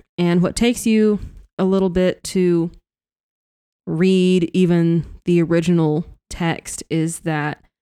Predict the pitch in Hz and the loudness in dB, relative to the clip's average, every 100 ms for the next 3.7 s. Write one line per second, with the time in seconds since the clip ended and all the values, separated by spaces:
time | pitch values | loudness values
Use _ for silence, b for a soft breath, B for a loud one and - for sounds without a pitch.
0 | _ _ _ _ - 226 247 220 - 254 | _ _ _ _ 2 4 4 2 2 4
1 | 247 190 175 202 220 - 190 185 190 165 | 6 4 4 2 0 -2 -2 0 0 0
2 | 151 185 - _ _ _ _ - 175 165 | 0 -2 -6 _ _ _ _ -2 0 0
3 | - - 190 165 156 185 | -2 -2 0 0 -2 -6